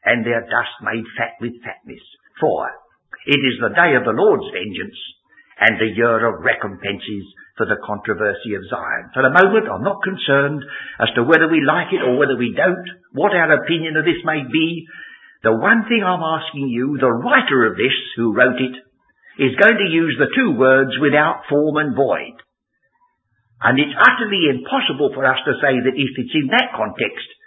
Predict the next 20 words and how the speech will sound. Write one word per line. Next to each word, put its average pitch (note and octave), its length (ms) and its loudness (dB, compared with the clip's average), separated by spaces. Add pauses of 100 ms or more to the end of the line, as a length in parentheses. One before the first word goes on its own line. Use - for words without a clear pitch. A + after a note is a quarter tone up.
(140)
it C3+ 200 0
can C3 140 4
refer C3 400 2
to B2 140 -4
creation. B2+ 640 0 (640)
It G#3 220 4
refers C#3 600 2
to C#3 280 -6
judgment G2+ 480 -2 (240)
of D#2+ 120 -10
the G2+ 80 -6
most A#2+ 320 -2
severe B2 320 -2
kind. E2+ 360 -2
Now A#2+ 120 2
here D#3+ 160 4
they F#3 160 6
come. - 300 0 (380)
Verse D3+ 360 6 (640)
eleven. B2+ 440 2